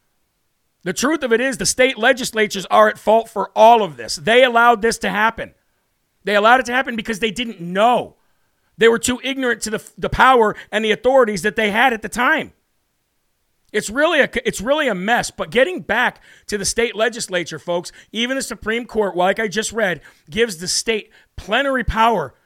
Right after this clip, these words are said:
to create their own election laws. That's why H B one would never be constitutional. It would never be constitutional.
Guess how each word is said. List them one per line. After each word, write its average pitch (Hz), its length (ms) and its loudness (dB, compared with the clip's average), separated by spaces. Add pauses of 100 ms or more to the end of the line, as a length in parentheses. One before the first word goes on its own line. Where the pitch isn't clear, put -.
(260)
to - 80 -12
create 226 400 0
their 202 140 0
own 214 120 0
election 208 360 -2
laws. 156 180 -8
That's 202 220 -4
why 226 180 0
H 233 260 -8
B 214 140 -8
one 220 240 -4
would 185 140 -4
never 202 240 -2
be 196 100 -10
constitutional. 196 880 -10 (840)
It 196 60 0
would 202 140 0
never 240 200 0
be 233 100 -4
constitutional. 226 840 -4